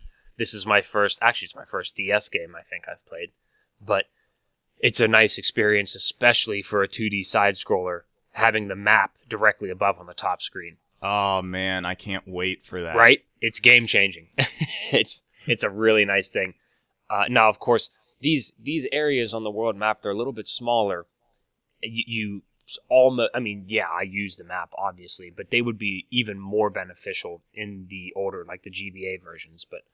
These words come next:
Speaker 1: uh, I'll have to wait to see what Portrait and Dawn are like. But overall, it's another Castlevania, and it's just really hitting the spot right now. But I don't think I'm gonna do all three in a row. I think I'm gonna play Order first, and then I think I am gonna go ahead and play Chrono Trigger,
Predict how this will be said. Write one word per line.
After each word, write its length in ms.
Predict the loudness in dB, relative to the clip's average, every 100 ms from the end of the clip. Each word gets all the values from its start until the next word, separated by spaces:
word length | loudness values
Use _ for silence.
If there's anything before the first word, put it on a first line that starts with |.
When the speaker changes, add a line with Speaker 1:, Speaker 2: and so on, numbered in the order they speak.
| _ _ _ _
Speaker 1:
uh, 180 | -8 -4
I'll 140 | -4
have 160 | -2 -4
to 60 | -8
wait 220 | -12 -10
to 60 | -6
see 200 | -6 -8
what 180 | -16 -8
Portrait 360 | -4 -4 -8
and 120 | -14
Dawn 260 | -10 -8 -8
are 80 | -10
like. 300 | -14 -16 -20 _ _ _ _ _ _
But 180 | -4 2
overall, 600 | 2 4 6 6 4 0 _
it's 480 | -6 0 2 0 -2 _
another 320 | -2 2 2 2
Castlevania, 800 | 2 0 0 2 2 2 -2 -2
and 140 | -6
it's 200 | -6 -4
just 200 | -6 -6
really 280 | -2 0 0
hitting 280 | -4 -8 -6
the 60 |
spot 340 | -8 -2 -4 -4
right 180 | -10 -14
now. 260 | -16 -18 -20
But 380 | 0 2 2 -2 -8
I 80 |
don't 300 | -2 -2 -2
think 120 | -4 -6
I'm 120 | -2
gonna 140 | -4
do 180 | -2 2
all 140 | 2
three 200 | 2 -4
in 80 | -4
a 60 | -2
row. 180 | 0 0
I 80 |
think 160 | -2 -6
I'm 40 | -4
gonna 120 | -4
play 400 | -2 -2 -2 -6 _
Order 320 | -2 0 0
first, 480 | -2 -6 -4 -8 -10 _
and 180 | -12 -4
then 360 | -4 -4 -10 _ _ _ _ _ _ -20 -8
I 120 | -8
think 220 | 2 4
I 200 | 4 2
am 220 | 4 2 2
gonna 180 | -4
go 240 | -2 -2 -2
ahead 280 | -4 -6 -10
and 100 | -8
play 200 | -6 -6
Chrono 340 | -4 -6 -6
Trigger, 380 | -6 -6 -6